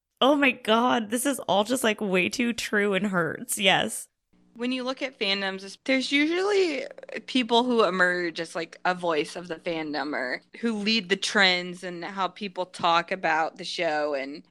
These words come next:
Speaker 2: and the Kadena fandom never really felt like that. It felt like everybody's feelings were important. It was such a safe community, and we got to talk to several Muslim fans and become friends with them online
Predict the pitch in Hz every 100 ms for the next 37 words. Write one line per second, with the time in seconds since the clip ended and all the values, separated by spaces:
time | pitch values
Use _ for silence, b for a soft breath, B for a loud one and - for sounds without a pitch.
0 | - 254 262 254 - - 262 - 233 262
1 | 285 320 320 311 349 277 254 277 277 285
2 | 285 - 247 254 294 247 180 165 - 226
3 | 247 240 240 - 208 240 254 240 - 214
4 | 202 220 220 233 226 - 233 233 233 233
5 | - b b b b - 214 226 - 214
6 | 214 262 - 196 196 - 202 196 233 254
7 | 226 190 180 180 175 _ 226 220 254 269
8 | 277 269 - 233 294 - 220 - 220 226
9 | 233 240 233 220 - 208 220 240 240 214
10 | 190 185 185 185 202 277 285 196 190 190
11 | 196 190 214 226 208 202 220 254 240 208
12 | 190 185 185 220 277 233 220